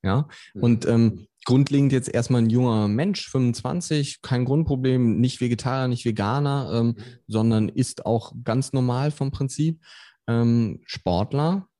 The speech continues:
Speaker 1: Eisenmangel, Ferritin von dreißig, so ist so der Blutwert, den man bestimmen sollte. Ähm, und, ähm, das ist schon, es haben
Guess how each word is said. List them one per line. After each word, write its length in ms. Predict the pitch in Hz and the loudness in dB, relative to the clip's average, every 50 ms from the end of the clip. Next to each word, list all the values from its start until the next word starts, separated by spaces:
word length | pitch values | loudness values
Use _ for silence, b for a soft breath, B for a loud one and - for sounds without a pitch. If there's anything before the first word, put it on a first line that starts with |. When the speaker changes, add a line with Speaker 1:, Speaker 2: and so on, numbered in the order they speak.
| _ _ _ | _ _ _
Speaker 1:
Eisenmangel, 640 | - 107 120 123 120 107 98 92 87 78 80 101 - _ _ _ - | -2 0 2 2 2 2 2 2 0 -4 -6 -8 -12 _ _ _ -2
Ferritin 440 | - 113 107 107 104 - 127 127 117 | 0 0 0 0 0 0 0 0 2
von 160 | - 123 110 | 2 0 0
dreißig, 580 | 95 85 76 82 101 110 - - 98 92 - - | 0 0 -2 -2 -2 -2 -2 -2 -4 -4 -4 -4
so 200 | - 113 110 113 | -2 2 2 2
ist 120 | 113 - | 2 2
so 100 | - 113 | 2 2
der 100 | 107 101 | 2 2
Blutwert, 420 | 98 101 123 151 147 139 127 117 123 | 2 2 2 2 2 2 0 0 0
den 100 | 120 120 | 0 0
man 160 | 120 120 117 | 0 0 -2
bestimmen 360 | 117 - - 123 131 131 127 | -4 -4 -4 -4 -4 -4 -4
sollte. 400 | 127 123 127 131 139 143 147 147 B B B B B B B _ | -2 -2 -2 0 0 -2 -2 -4 B B B B B B B _
Ähm, 400 | - 117 117 120 117 117 117 110 | -2 0 2 2 4 2 2 0
und, 360 | - - 110 110 101 107 - 113 | 0 0 0 0 0 0 -2 0
ähm, 360 | 107 107 107 104 - - - _ _ - | 0 2 2 0 -2 -4 -10 _ _ -6
das 180 | 123 107 - | -6 -4 -2
ist 160 | 127 135 - | -4 -4 -4
schon, 360 | - - 131 135 135 135 131 B B B B B B - | -2 0 0 0 0 -2 -2 B B B B B B -4
es 260 | 117 - - - - | -4 -4 -2 -2 -2
haben 420 | 123 131 147 165 175 165 160 151 | 0 0 0 0 0 0 0 0